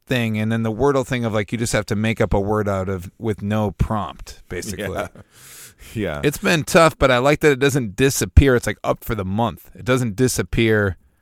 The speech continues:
Speaker 1: the next day like Wordle does. Like, Wordle, you have to grind on it that day, otherwise you will not solve the puzzle, you know? So
Speaker 2: Yeah, and in Wordle, I believe you, you, you get, like, the number of guesses or whatever, and you kinda s-, you kinda show how,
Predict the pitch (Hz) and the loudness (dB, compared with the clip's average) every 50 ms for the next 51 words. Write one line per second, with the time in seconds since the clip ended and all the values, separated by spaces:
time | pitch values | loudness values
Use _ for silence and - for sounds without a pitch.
0 | _ _ _ _ 101 107 107 113 113 110 - - - 135 127 123 120 107 101 87 | _ _ _ _ -2 0 2 2 0 0 -2 -4 0 2 2 4 2 2 0 -4
1 | 110 110 120 123 120 104 101 92 90 98 95 87 87 87 82 - 95 120 127 127 | -4 -2 -2 -2 -2 -4 -6 -6 -6 -6 -6 -6 -6 -10 -10 -4 -2 0 0 0
2 | 127 120 117 113 104 - 110 87 85 107 107 107 107 107 104 104 101 101 95 85 | 0 0 0 -2 -2 -4 -8 -10 -8 -6 -4 -4 -4 -2 -2 -4 -4 -4 -6 -6
3 | - 98 104 - - - 107 110 107 101 - - 92 104 104 101 98 92 87 - | -6 -6 -6 -6 -6 -6 -6 -4 -4 -6 -6 -8 -8 -6 -4 -4 -4 -6 -6 -10
4 | - _ 113 104 104 101 104 101 104 104 101 95 - - 104 95 92 87 92 90 | -14 _ -10 -8 -6 -4 -4 -2 -2 -4 -4 -6 -4 -4 -2 -2 -4 -6 -8 -6
5 | - - 104 104 87 82 - - - _ _ - - 98 95 90 90 92 - - | -2 -2 -2 -2 -2 -6 -12 -16 -20 _ _ -8 -4 -4 -2 -2 -4 -6 -8 -12
6 | _ - - - 95 87 80 - - - _ _ _ _ _ _ - 120 131 135 | _ -20 -10 -8 -6 -6 -6 -10 -14 -18 _ _ _ _ _ _ -4 -2 0 0
7 | 123 110 104 101 110 123 139 143 127 117 107 101 90 98 98 92 90 82 90 85 | 0 0 -2 0 0 0 2 2 2 2 2 0 0 -2 -2 -2 -2 -4 -6 -8
8 | 73 - 90 90 90 - _ - 82 85 76 90 90 - - 80 76 - _ 80 | -10 -10 -10 -10 -10 -10 _ -14 -14 -12 -10 -10 -10 -10 -10 -12 -14 -12 _ -10
9 | 80 71 85 92 87 80 78 73 69 - 92 90 90 - - 90 85 76 90 90 | -8 -4 -4 -4 -4 -4 -4 -6 -2 -2 -2 -2 -2 -2 -4 -6 -4 -4 -4 -4
10 | 85 85 85 85 82 78 85 82 80 76 76 76 - 90 82 78 78 - - - | -2 -2 -2 -2 -2 -4 -4 -4 -6 -6 -10 -8 -6 -6 -6 -6 -8 -10 -12 -14
11 | - - 80 76 - 90 82 76 71 - - 98 85 82 78 90 87 82 80 78 | -14 -16 -16 -12 -10 -10 -10 -10 -10 -6 -6 -4 -4 -2 -2 -2 -2 -2 -2 -2
12 | 76 | -4